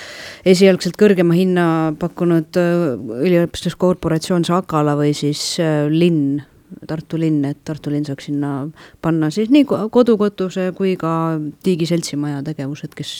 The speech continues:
ja laste kunstikooli ja k-, mis kõik on ju linna peal pilla-palla laiali, et neil oleks see koht ja maja seisab ja, ja muudkui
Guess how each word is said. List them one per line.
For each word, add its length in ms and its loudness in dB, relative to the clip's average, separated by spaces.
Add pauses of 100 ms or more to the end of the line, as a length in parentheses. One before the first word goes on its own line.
ja 240 -4 (380)
laste 260 -2
kunstikooli 680 2
ja 160 0
k-, 240 -8
mis 160 -2
kõik 220 0
on 100 0
ju 80 0
linna 300 -2
peal 160 -4
pilla-palla 480 -2
laiali, 340 -2
et 140 -16
neil 140 -4
oleks 200 -6
see 80 -8
koht 300 -8
ja 80 -4
maja 300 0 (420)
seisab 480 0
ja, 100 0 (1080)
ja 140 6 (260)
muudkui 540 4